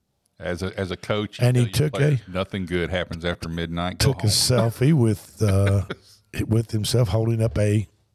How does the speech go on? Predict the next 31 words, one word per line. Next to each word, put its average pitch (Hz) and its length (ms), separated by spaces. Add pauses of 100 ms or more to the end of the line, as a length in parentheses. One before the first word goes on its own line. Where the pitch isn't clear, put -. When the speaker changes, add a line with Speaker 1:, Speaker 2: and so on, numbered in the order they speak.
(160)
Speaker 2:
a 110 80
weapon, 113 440
a 82 60
pistol, 127 460
a 85 60
gun, 143 320 (880)
and 110 140
put 127 120
it 131 80
on 143 120
social 151 380
media. 156 440 (1200)
And 104 120
so 110 140
he 110 120
incurred 113 360
an 98 100
eight-game 113 420
suspension 98 680
then. 156 340 (840)
And 123 180
then 113 140
when 110 160
the 101 80
season 127 680
was 101 560 (160)
pretty 127 160
much 110 240
over 110 420
and 95 260
the 90 340